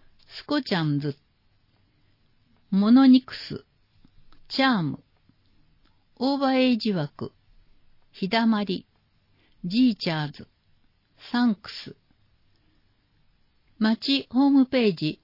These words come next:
出演者決定、開催十周年記念、若者たちの音楽祭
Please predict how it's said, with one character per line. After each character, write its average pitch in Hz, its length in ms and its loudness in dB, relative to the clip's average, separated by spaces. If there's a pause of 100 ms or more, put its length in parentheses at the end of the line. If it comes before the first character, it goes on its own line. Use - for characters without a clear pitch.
(120)
出 - 260 -8
演 277 220 4
者 175 180 -2
決 - 260 -6 (140)
定、 196 320 -2 (260)
開 247 260 -2
催 226 380 -2
十 214 220 -2
周 294 240 -2
年 277 240 6
記 247 180 0
念、 175 280 -2 (140)
若 185 220 -4
者 262 220 4
た 226 140 -2
ち 190 160 -4
の 165 240 -4
音 247 140 6
楽 247 240 2
祭 170 280 -2